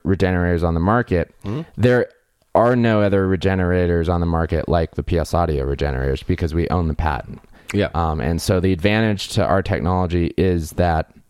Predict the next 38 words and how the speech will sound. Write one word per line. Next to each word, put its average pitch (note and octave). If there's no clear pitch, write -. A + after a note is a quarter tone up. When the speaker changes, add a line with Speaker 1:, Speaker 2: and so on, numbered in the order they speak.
Speaker 1:
uh, D#2+
is A2+
that G2+
it's F2+
eighty-five F#2+
percent D#2+
efficient B2+
and E2+
doesn't F2
use F2
one F2
switch, -
switch -
mode D#2
device. -
Speaker 2:
Yeah, G2+
and F#2
you've E2+
Speaker 1:
Uh, C#2+
Speaker 2:
been F#2
developing F#2
this D#2+
product E2
for, -
uh, C#2+
twenty, D#2+
thirty D2+
years. C#2+
Twenty, G#2
twenty A2+
years. E2+
Speaker 1:
Uh, C3
not, C3
not C#3+
the, B2+
not B2+
this A#2+
technology, A#2